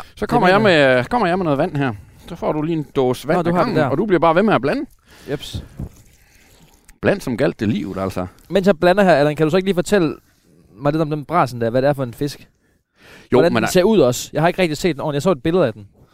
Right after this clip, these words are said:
Speaker 1: Og så, og du har aldrig fanget en brasen,
Speaker 2: Nej, jeg
Speaker 1: eller?
Speaker 2: har aldrig
Speaker 1: Du har
Speaker 2: rigtig
Speaker 1: aldrig
Speaker 2: hørt
Speaker 1: fanget en
Speaker 2: om
Speaker 1: brasen?
Speaker 2: brasen rigtig ordentligt.
Speaker 1: Uha. Jamen, øh, jamen, brasen, det er jo en fisk i karpefiskefamilien. Øh, og den er,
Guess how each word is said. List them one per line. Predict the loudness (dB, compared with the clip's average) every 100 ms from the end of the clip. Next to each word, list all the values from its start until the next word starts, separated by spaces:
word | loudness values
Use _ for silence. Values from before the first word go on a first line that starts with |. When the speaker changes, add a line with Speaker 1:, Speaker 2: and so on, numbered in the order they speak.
| _ -10
Speaker 1:
Og | -6
så, | -2
og | 2
du | 2
har | 4
aldrig | 2 2
fanget | 0 0
en | -2
brasen, | -4 -4 0
Speaker 2:
Nej, |
jeg | 2
Speaker 1:
eller? | 4
Speaker 2:
har | 2
aldrig | 2 0
Speaker 1:
Du | 0
har | 0
Speaker 2:
rigtig | 0 2
Speaker 1:
aldrig | 2 2
Speaker 2:
hørt |
Speaker 1:
fanget | 0 -2
en | -2
Speaker 2:
om | -2
Speaker 1:
brasen? | 0
Speaker 2:
brasen | 0 0
rigtig | -6 -8 -10
ordentligt. | -10 -8 -6
Speaker 1:
Uha. | -2 -2 -4 -10 _ -20 -20 -4
Jamen, | 0 4
øh, | 4 4 2 0 -6 -12 _ _ _ _ _ _ -6
jamen, | -4 0
brasen, | 2 0 0 0
det | 2
er | 2
jo | 0
en | -2
fisk | -4 -6 -4
i | -6 -6 _
karpefiskefamilien. | -4 -2 -2 -2 -4 -2 -2 -2 -6 -2 2 2 -2 -14 -18 _ _ -20 -20 _ _
Øh, | 2 4 4 2 0 -2 -2 -2 -4
og | -2 -2
den | 0 2
er, | 0 0